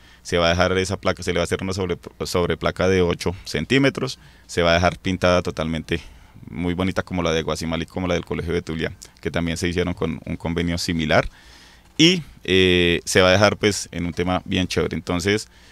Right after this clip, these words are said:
son obras que sí se han demorado, pero que a la comunidad obviamente se la vamos a entregar en el mejor estado para que lo pueda disfrutar durante muchos años,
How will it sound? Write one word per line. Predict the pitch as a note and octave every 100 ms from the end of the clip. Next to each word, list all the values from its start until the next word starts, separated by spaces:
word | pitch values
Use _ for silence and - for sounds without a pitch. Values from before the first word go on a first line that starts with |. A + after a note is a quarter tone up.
| -
son | - A2+ A#2+
obras | A#2+ B2 -
que | A#2 F2+ D#2+ - - -
sí | - C3+
se | C#3
han | C#3
demorado, | C#3 C3+ G#2+ A#2 D#3 - -
pero | - F2 E2+
que | - E2+ - _ -
a | F#2
la | F2+
comunidad | - F2+ F2+ F2 E2+ E2+ F2+ - - - -
obviamente | - F#2+ G2 G2 G2 - G2 G2+ F#2
se | - E2
la | E2
vamos | E2 E2+ F2+
a |
entregar | F#2+ E2+ D#2+ D#2+ D#2+ - - - - _
en | G#2+ A2+
el | A2+
mejor | A2 A2+ A#2
estado | A#2+ B2 A#2+ A#2+
para | G2+ F2
que | -
lo | E2
pueda | - E2 F2+
disfrutar | F#2+ - - E2
durante | E2 E2 E2 - D#2 -
muchos | F2 F#2+ F#2 F#2
años, | B2+ C3+ C#3 -